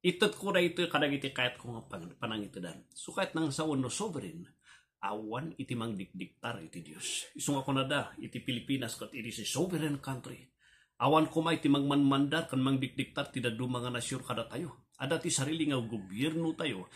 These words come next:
nga anda ti nga pakpakilaman ti I C C, anda ti nga pakpakilaman ti Amerika, anda ti nga pakpakilaman iti China, kan Japan, kan daduma nga nasyon iti surroundings tayo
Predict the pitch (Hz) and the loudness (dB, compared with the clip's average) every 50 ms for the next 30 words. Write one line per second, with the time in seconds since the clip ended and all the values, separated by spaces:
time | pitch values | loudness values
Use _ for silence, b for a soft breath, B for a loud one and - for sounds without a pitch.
0 | B B B B 120 127 131 131 135 127 139 135 131 127 - - - - - 131 | B B B B -2 0 2 2 2 2 0 0 0 0 0 -2 -4 -4 -6 -2
1 | - 143 135 135 135 139 143 135 131 - 117 131 139 139 131 - 180 180 160 - | 0 0 2 4 4 4 4 2 0 -2 0 2 2 4 4 2 0 0 0 -2
2 | - 120 107 98 110 131 131 131 135 139 139 139 135 123 - - - 127 - - | -2 -2 0 0 0 0 0 2 2 0 0 0 -2 -6 -6 -2 -2 -2 0 0
3 | 131 127 131 127 131 131 131 127 - 131 123 127 131 139 143 143 139 165 165 165 | 0 2 2 2 2 0 0 -2 -2 -4 0 2 4 4 4 4 2 0 -2 -2
4 | - 92 95 92 101 110 120 123 120 - 139 135 131 - 123 - - _ - 131 | -4 -4 -2 -2 -2 -2 -2 -2 0 0 0 0 0 -2 -6 -10 -10 _ -6 -6
5 | - - 135 135 131 131 135 143 139 135 123 - 127 123 117 B B B B B | -2 -2 0 2 2 2 2 2 2 0 -2 -2 -4 -4 -6 B B B B B
6 | B _ - 143 143 160 165 160 135 120 - - 127 113 110 151 156 - 143 120 | B _ 0 0 0 2 0 0 0 0 0 0 -2 0 0 0 0 0 0 -2
7 | 120 - - 127 120 120 107 113 151 175 - 240 214 202 196 185 165 - - 165 | -2 -2 -4 -2 0 0 2 2 2 2 2 0 -4 -4 -2 -2 0 0 2 2
8 | 165 151 147 135 - 139 - - 139 135 135 131 131 123 123 117 - - 135 117 | 2 2 2 0 0 0 0 0 0 0 2 2 0 0 -2 -4 -4 -4 -4 -6
9 | 98 95 | -6 -6